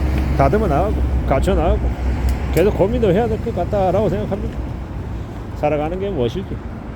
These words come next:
어떻게 움직여 나갈 건지 두고 봐야죠. 그려가야죠. 마음 굳건히 먹고 살아가야죠. 좀 더 단단해지고 좀 더 강해지고 좀 더 나아져야 될 겁니다.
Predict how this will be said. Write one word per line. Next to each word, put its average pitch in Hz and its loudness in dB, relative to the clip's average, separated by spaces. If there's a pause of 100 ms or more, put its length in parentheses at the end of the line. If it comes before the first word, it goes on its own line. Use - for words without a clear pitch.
(420)
어떻게 139 0
움직여 170 0
나갈 170 -4
건지 214 -4 (800)
두고 185 0
봐야죠. 175 -4 (640)
그려가야죠. 180 0 (1000)
마음 135 -2
굳건히 180 -4
먹고 156 -4
살아가야죠. 151 -4 (1000)
좀 160 -4
더 185 -4
단단해지고 151 -8 (100)
좀 156 -6
더 180 -6
강해지고 135 -6 (160)
좀 156 -8
더 180 -6
나아져야 156 -4
될 143 -8
겁니다. 185 -10